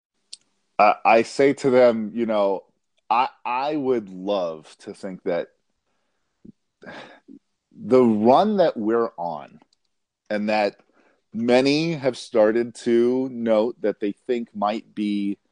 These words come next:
not maybe the end, but maybe on the downturn of. But, um,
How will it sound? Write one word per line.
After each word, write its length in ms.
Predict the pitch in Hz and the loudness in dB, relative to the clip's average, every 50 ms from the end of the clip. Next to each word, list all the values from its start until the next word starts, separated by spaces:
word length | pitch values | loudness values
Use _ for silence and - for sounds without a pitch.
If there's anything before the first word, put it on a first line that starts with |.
| _ _ _ _ | _ _ _ _
not 340 | - 113 123 143 147 147 139 | -4 2 4 4 4 4 4
maybe 260 | 139 139 139 131 127 | 4 4 4 4 2
the 200 | 120 120 120 - | 0 0 -2 0
end, 480 | 113 117 120 123 131 143 147 127 120 101 | 2 2 2 0 0 -4 -8 -10 -4 0
but 240 | - 110 107 95 110 | 2 2 2 2 -2
maybe 240 | 107 107 104 113 | -6 -6 -4 -2
on 160 | 110 110 107 107 | -2 -2 -2 -4
the 80 | 104 | -4
downturn 680 | 98 101 107 104 107 113 120 120 - - 131 131 131 131 | -4 -4 -4 -4 -4 -4 -6 -8 -10 -10 -10 -10 -12 -12
of. 540 | 123 - 131 127 135 143 143 - - - _ _ _ _ _ _ _ - | -8 -4 -2 0 0 -2 -2 -6 -16 -20 _ _ _ _ _ _ _ -12
But, 360 | 104 90 117 117 113 107 - | 0 4 6 6 6 6 4
um, 360 | 107 107 107 101 95 95 92 | 2 0 0 0 -2 -4 -10